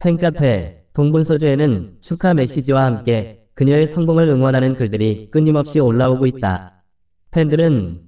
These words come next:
"정서주의 광고를 빨리 보고 싶다.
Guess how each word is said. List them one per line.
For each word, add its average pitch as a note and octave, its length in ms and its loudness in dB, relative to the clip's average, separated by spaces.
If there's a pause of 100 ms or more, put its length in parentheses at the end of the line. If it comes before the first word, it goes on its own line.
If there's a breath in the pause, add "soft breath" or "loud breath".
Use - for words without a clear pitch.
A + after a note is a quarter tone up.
(140)
"정서주의 D3+ 540 0
광고를 C#3 480 0
빨리 E3 260 2
보고 C3 220 0
싶다. G#2 600 -6